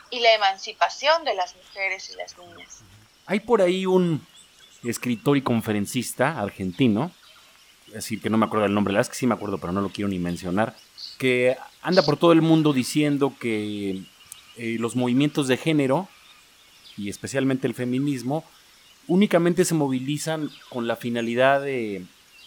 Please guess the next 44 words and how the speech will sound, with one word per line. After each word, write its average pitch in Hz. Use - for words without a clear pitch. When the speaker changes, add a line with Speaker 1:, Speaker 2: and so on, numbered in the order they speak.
Speaker 2:
de 110
desarrollar, 120
digamos, 135
algunos 127
actores, 131
algunos 110
líderes, 127
con 117
la 110
finalidad 113
de 123
llevarle 123
votos 123
a 139
la 135
izquierda. 160
Si 254
solo 233
si 208
esto 185
fuera 151
cierto, 131
yo, 143
yo 151
creo 175
que 185
ese 190
no 180
es 180
el 180
problema 156
de 147
fondo. 139
Y 139
tomando 143
como, 156
tomando 143
como 160
base 147
los, 123
a 120
los 110
movimientos 123
sociales 120